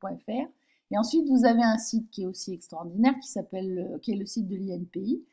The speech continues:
Et donc vous avez plein de choses intéressantes sur les marques qui vont vous aider à comprendre certaines choses. Et donc, euh, vous avez aussi donc, une petite vidéo que j'ai mis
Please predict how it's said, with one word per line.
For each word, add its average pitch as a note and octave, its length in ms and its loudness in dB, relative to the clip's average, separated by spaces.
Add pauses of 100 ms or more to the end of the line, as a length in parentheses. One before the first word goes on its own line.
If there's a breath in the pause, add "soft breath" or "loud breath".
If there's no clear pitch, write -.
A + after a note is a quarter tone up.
(220 soft breath)
Et G#3 80 -2
donc C#4 480 6
vous G3+ 220 0
avez A#3+ 220 4
plein E4+ 280 2
de C#4+ 140 4
choses C#4+ 340 -2
intéressantes A#3 600 0
sur G#3 140 -4
les G3 120 -8
marques G3 440 -8
qui A3 160 -6
vont G3+ 160 -4
vous F3 280 -8
aider G3 240 -6
à F3 80 -4
comprendre - 420 -10
certaines - 380 -20
choses. D#4 460 -10 (760 soft breath)
Et C#4+ 220 4
donc, B3+ 540 6
euh, G3+ 360 -2 (480)
vous A#3+ 240 6
avez A3 300 4
aussi A#3 440 2
donc, F3+ 220 -6 (100)
une C#4+ 200 4
petite B3+ 360 -2
vidéo A3 680 0
que G#3+ 100 -4
j'ai G3 180 -6
mis F#3 260 -6